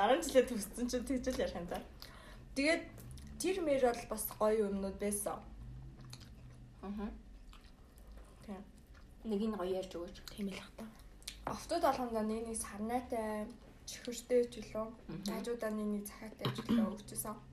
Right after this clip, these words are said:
Speaker 1: Тэр мэр бол бас хөөрхөн л. Бид нар тэгээ зүрхлээ хөвгүүдтэй цаг бэлгэлсэн.
Speaker 2: Тэгээд
Speaker 1: Тэгэл манай эдс амар баярлсан баха гэж боддоо шүү дээ.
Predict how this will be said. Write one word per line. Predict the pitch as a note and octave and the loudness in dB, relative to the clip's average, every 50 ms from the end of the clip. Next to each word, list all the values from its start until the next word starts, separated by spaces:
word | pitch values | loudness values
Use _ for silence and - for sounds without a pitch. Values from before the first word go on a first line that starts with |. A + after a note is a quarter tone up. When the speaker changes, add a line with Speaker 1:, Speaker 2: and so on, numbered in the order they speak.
| - - - - - - - - - - - - - - - | -16 -16 -16 -16 -18 -18 -18 -20 -20 -20 -20 -20 -20 -18 0
Speaker 1:
Тэр | - C4 B3 A#3+ | 2 2 2 4
мэр | A#3 A3+ G#3+ G3+ | 2 0 0 0
бол | G3 G3+ - - | -2 -2 -6 -8
бас | G#3+ G#3+ - | -8 -8 -8
хөөрхөн | - A3 G#3 - - G#3 G#3 | -6 -8 -8 -6 -6 -6 -6
л. | G#3+ - - - - | -6 -6 -8 -8 -10
Бид | - A#3+ G#3 - | -8 -8 -2 -2
нар | D4+ C#4+ | -2 2
тэгээ | - C#4 B3 A#3 A3+ | 6 6 6 6 6
зүрхлээ | A3 A3+ A#3 A#3 A#3 A3+ A3+ | 0 -2 -2 -2 -2 -2 -2
хөвгүүдтэй | A3 G#3 G3+ A3+ A#3+ A#3 - - A3+ G#3+ | -2 -2 0 0 -2 -2 -4 -6 -6 -4
цаг | G#3 - A#3 A#3 A#3 - | -4 -4 -4 -4 -4 -4
бэлгэлсэн. | A#3 G#3 - - G#3 G3+ - - - - - - - - - - - - - - - | -6 -8 -8 -8 -12 -12 -10 -12 -12 -12 -14 -16 -18 -18 -18 -18 -16 -16 -16 -12 -8
Speaker 2:
Тэгээд | A#3+ A3+ A3 A3 - - - - - - - - - - - - - - - - - - - - - - | -6 -4 -4 -6 -8 -12 -16 -16 -16 -16 -16 -18 -18 -18 -18 -20 -20 -20 -20 -20 -18 -18 -18 -18 -18 -10
Speaker 1:
Тэгэл | - G3+ G#3 G#3 - | -6 -4 -4 -2 -2
манай | G3+ F#3+ G#3 G#3+ G3+ | -2 0 2 0 0
эдс | G3 - - - G3+ | 0 -4 -4 -4 -4
амар | F#3 F#3 F3 - | -4 -4 -8 -8
баярлсан | - - - - - - - - G#3 G#3 | -8 -10 -10 -10 -10 -12 -10 -10 -10 -10
баха | - - - G#3+ - - - - | -10 -12 -14 -14 -14 -14 -6 -6
гэж | G#3+ G#3 - | -6 -4 6
боддоо | - A3+ G#3+ G#3+ - - - A#3+ | 6 6 6 6 2 -4 -4 -4
шүү | A#3+ - - - - | -4 -4 0 2 2
дээ. | D4+ | 2